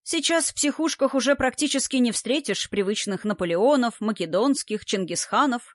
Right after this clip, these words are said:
Современные придурки просто не знают, кто это. Увы, поколение не читающих и не изучающих историю людей. Грустно это.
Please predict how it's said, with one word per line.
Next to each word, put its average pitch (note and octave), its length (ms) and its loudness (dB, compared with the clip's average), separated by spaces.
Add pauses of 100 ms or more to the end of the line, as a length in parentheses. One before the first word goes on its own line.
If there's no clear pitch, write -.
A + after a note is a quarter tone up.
(480)
Современные D#4 640 4
придурки C#4 540 0
просто C4+ 400 2
не C4+ 120 4
знают, C4 360 2
кто B3+ 220 0
это. D#3 340 -4 (300)
Увы, C4+ 520 2
поколение G#3 600 2
не G#3 120 0
читающих G3+ 720 0
и A#3 80 0
не G#3+ 180 2
изучающих G#3+ 680 0
историю G3+ 420 0
людей. F3+ 460 -2 (240)
Грустно C4+ 400 -2
это. D#3 420 -4